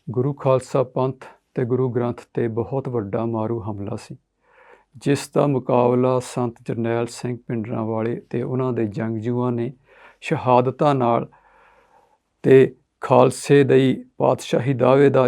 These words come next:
ਝੰਡਾ ਬੁਲੰਦ ਕਰਕੇ ਕੀਤਾ। ਇਸ ਹਮਲੇ ਨੇ ਸਿੱਖਾਂ ਸਾਹਮਣੇ ਬਹੁਤ ਵੱਡਾ ਸਵਾਲੀਆ ਚਿੰਨ੍ਹ ਲਾ ਦਿੱਤਾ ਤੇ ਬਹੁਤ ਵੱਡੇ ਸਵਾਲ ਖੜਾ ਕਰ ਦਿੱਤੇ।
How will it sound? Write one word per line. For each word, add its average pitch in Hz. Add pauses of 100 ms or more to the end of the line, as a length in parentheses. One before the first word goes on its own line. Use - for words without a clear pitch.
(100)
ਝੰਡਾ 123
ਬੁਲੰਦ 127
ਕਰਕੇ 120 (360)
ਕੀਤਾ। 107 (840)
ਇਸ 175
ਹਮਲੇ 143
ਨੇ 139
ਸਿੱਖਾਂ 143
ਸਾਹਮਣੇ 135
ਬਹੁਤ 135
ਵੱਡਾ 120
ਸਵਾਲੀਆ 120
ਚਿੰਨ੍ਹ 123
ਲਾ 110
ਦਿੱਤਾ 127 (840)
ਤੇ 160
ਬਹੁਤ 156
ਵੱਡੇ 131
ਸਵਾਲ 120
ਖੜਾ 127
ਕਰ 123
ਦਿੱਤੇ। 107